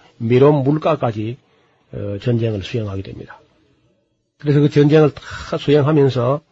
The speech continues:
언제나 믿음으로 나가 싸우는데 싸울 때마다 어디로 가든지 이기게 하셔가지고 여호수아의 칼날에 이슬이 되는 왕이 결산해보니까 서른한 명의 왕이 여호수아 앞에서 다 무릎을 꿇었습니다.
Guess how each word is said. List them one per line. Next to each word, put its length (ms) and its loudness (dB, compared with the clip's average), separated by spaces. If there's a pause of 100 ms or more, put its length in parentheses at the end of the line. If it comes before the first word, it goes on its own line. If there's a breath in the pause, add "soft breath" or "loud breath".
(340)
언제나 360 4
믿음으로 400 4
나가 220 0
싸우는데 400 -4
싸울 320 -2
때마다 640 -4
어디로 260 0
가든지 300 -2
이기게 380 -2
하셔가지고 600 -10 (360 soft breath)
여호수아의 600 4
칼날에 380 -4
이슬이 320 -6
되는 180 -2
왕이 440 -2 (540)
결산해보니까 680 0
서른한 640 -2
명의 180 -2
왕이 460 -6 (400)
여호수아 420 -2
앞에서 280 -8
다 260 -12
무릎을 320 -2
꿇었습니다. 600 -12